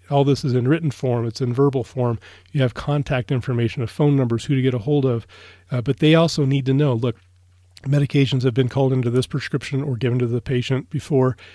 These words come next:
Here's the way it should be dosed. You know, one or two tablets every four to six hours as needed for pain, or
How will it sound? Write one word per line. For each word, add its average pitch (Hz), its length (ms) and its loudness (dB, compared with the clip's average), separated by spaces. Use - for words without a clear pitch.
Here's 147 340 6
the - 80 0
way 131 220 6
it 135 100 0
should 120 240 -4
be 120 140 -2
dosed. 113 360 -8
You 123 100 -2
know, 117 80 -2
one 139 240 4
or 151 80 6
two 139 300 2
tablets 113 420 -2
every 135 220 0
four 143 260 0
to 135 80 2
six - 240 -4
hours 127 320 2
as 135 340 0
needed 127 280 0
for 127 160 -2
pain, 127 380 -2
or 127 340 2